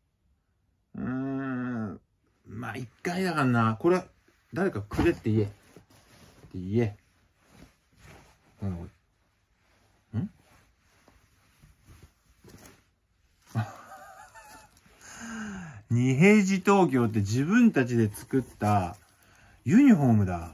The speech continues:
これは何？ユート。ユートってか、これあれだ。職人系の店行って作ったんだ。これは捨てられないだろう。あ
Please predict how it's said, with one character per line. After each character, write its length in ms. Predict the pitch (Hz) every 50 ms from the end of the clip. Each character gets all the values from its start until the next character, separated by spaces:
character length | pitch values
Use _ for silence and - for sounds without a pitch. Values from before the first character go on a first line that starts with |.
| - -
こ 180 | - - 131
れ 180 | 160 196 202 202
は 280 | 196 190 185 180 - - 107
何？ 340 | 104 160 160 110 82 76 - _ _ _ _ _ _ _ _ _ _ _ _ _
ユ 220 | - 123 170 190 160
ー 40 | 110
ト。 180 | - 85 76 - _ _ _ _ -
ユ 180 | 120 156 185
ー 60 | 175 139
ト 80 | 113
っ 20 | 98
て 80 | 95
か、 200 | 95 92 92 92
こ 180 | 95 - - 123
れ 100 | 127 120
あ 120 | 107 107
れ 120 | 110 131 135
だ。 300 | 139 113 98 85 - - _ _
職 380 | - - - 120 110 - 202 214
人 260 | 214 214 208 208 196
系 260 | 180 202 196 190 190
の 140 | 185 185 175
店 280 | 170 165 - 170 160
行 100 | 127 107
っ 40 | -
て 280 | - _ - 110 101 101 -
作 180 | - - -
っ 20 | -
た 160 | - - 98
ん 80 | 87
だ。 100 | 82 90 104 _ _ - - - - - - - - - -
こ 80 | - -
れ 80 | -
は 140 | - - -
捨 100 | - -
て 120 | - 147 135
ら 120 | 143 147
れ 80 | 151 151
な 140 | 160 160
い 40 | 160
だ 120 | 170 160 147
ろ 340 | 139 123 113 107 101 101 107 120 143 - - _ - - - - - - - - - - - - - - _ _ _ _ _ _ _ _ _ _ _ _ _ _ _ _ _ _ _ _ _ _ _ _ -
う。 20 |
あ 800 | 107 117 120 120 117 117 113 110 110 107 104 101 95 92 92